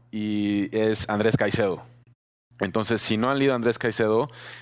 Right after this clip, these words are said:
eh, creo que sería esta una buena oportunidad para que en su libreta apunten la tarea de comprar Que viva la música, que es quizás su novela más famosa, y una compilación de cuentos, eh, que salió ya post-mortem, que se llama Cali Calabozo,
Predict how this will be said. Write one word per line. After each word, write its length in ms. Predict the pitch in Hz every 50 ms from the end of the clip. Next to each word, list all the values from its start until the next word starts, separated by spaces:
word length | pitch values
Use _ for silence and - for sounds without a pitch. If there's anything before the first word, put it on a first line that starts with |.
| -
eh, 140 | - - 95
creo 160 | - 107 107
que 100 | - 117
sería 460 | 107 - 95 98 98 101 101 101 98 -
esta 260 | 95 90 - - 98
una 200 | 101 101 101 98
buena 240 | 95 98 101 98 98
oportunidad 520 | 92 - 90 82 - 92 90 95 98 95
para 180 | - 92 87 -
que 100 | - 90
en 60 | 87
su 140 | - 117 120
libreta 460 | 117 113 104 101 98 95 - 104 101
apunten 640 | - 85 - - 95 95 - 95 95 101 104 - -
la 120 | 85 85 -
tarea 240 | 87 85 92 92 92
de 80 | 90
comprar 480 | - - 82 80 95 92 95 101 110 113 - - - - - - - - - _ _ -
Que 60 | 110
viva 180 | 127 143 147 135
la 120 | 117 104
música, 520 | 107 110 104 - 110 92 110 107 120 127
que 80 | - 95
es 80 | 92 -
quizás 280 | - 98 - 98 92 -
su 80 | -
novela 440 | 95 90 87 90 92 95 92 95 80
más 240 | 55 92 95 95 -
famosa, 460 | - 95 95 98 92 - 95 85 139 - - - - - - - -
y 80 | 117 139
una 180 | 151 165 160
compilación 520 | - 143 123 123 123 120 113 - 143 143 147
de 80 | 151
cuentos, 560 | - 147 131 120 - 123 123 151 - - - - -
eh, 460 | - 107 104 101 98 98 98 98 95 -
que 80 | 98
salió 240 | - 101 95 104 104
ya 480 | 101 101 101 101 101 101 98 85 - -
post-mortem, 500 | 101 98 92 101 104 101 101 - 104 104
que 80 | -
se 60 | -
llama 260 | 101 101 104 104 101 -
Cali 240 | - 113 117 120
Calabozo, 540 | - 113 95 87 87 92 92 - - 71 -